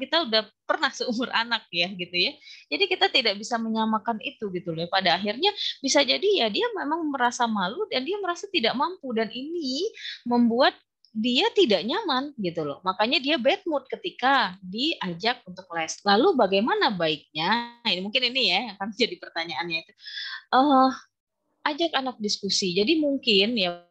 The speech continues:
Bun, sebelum kita memutuskan, misalnya ya, kalau memang kita punya pilihan ya, sebelum kita memutuskan untuk anak ikut kegiatan tertentu,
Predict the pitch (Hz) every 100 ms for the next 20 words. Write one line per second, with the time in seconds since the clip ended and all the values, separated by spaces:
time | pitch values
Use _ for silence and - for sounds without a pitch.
0 | - 175 220 277 _ _ _ - 233 208
1 | 254 320 320 254 - 220 208 196 202 220
2 | 220 226 - 240 - - 208 185 170 151
3 | 190 196 190 196 226 180 196 214 269 226
4 | 208 202 202 190 - 190 180 180 170 185
5 | 190 180 175 202 208 247 254 247 226 208
6 | 196 196 220 220 226 - 202 202 - 208
7 | 214 214 - - 233 - 196 185 185 185
8 | 190 - 170 170 247